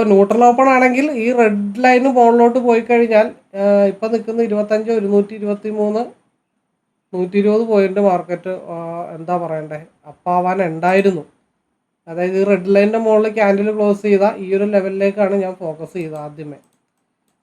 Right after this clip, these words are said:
സെക്കൻഡ് ലെവൽ എന്ന് പറയുമ്പോഴത്തേക്കും almost, ആ,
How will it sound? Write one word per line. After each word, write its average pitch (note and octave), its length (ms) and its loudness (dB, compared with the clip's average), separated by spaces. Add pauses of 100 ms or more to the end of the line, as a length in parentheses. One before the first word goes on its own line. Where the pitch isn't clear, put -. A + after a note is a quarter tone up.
(100)
സെക്കൻഡ് A#3 460 2
ലെവൽ B3 260 4
എന്ന് B3 180 4
പറയുമ്പോഴത്തേക്കും A3+ 720 2 (240)
almost, G#3 520 0 (1400)
ആ, - 20 -6